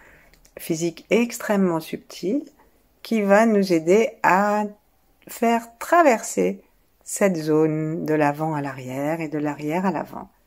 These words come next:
En même temps, notre mouvement du corps introduit comme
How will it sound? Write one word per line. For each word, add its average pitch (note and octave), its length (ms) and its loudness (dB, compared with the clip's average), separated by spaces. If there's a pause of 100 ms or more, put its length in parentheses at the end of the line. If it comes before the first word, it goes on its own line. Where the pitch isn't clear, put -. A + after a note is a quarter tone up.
(520)
En F#3+ 40 -6
même F#3+ 240 0
temps, D#4+ 360 4
notre F#3 420 2
mouvement E3+ 840 2 (880)
du D3+ 160 -8
corps E3+ 600 6 (380)
introduit G3+ 480 0
comme C4+ 400 0